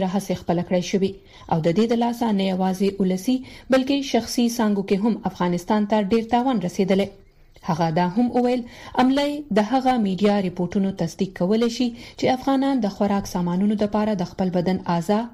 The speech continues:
یا اندامونه په خرڅولو مجبوره دي. په دې موقع د سېنات خارجه چارو کمیټې کې ځینې قانوندانانو دا ومنله چې افغانان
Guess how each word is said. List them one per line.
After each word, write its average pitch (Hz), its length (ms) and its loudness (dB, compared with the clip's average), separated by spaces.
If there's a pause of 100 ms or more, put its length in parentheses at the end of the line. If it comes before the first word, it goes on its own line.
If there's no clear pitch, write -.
(140)
یا 202 140 0 (100)
اندامونه 214 540 2
په 190 120 -4
خرڅولو 208 520 0
مجبوره 202 400 0
دي. 208 100 -4 (800)
په 294 120 6
دې 339 80 6 (120)
موقع 320 260 0 (300)
د 202 120 0
سېنات 208 380 0
خارجه 180 400 0
چارو 190 280 0
کمیټې 170 440 0
کې 208 200 2
ځینې 185 220 0 (100)
قانوندانانو 170 640 0 (520)
دا 247 80 4 (160)
ومنله 226 500 2
چې 214 360 2
افغانان 226 380 0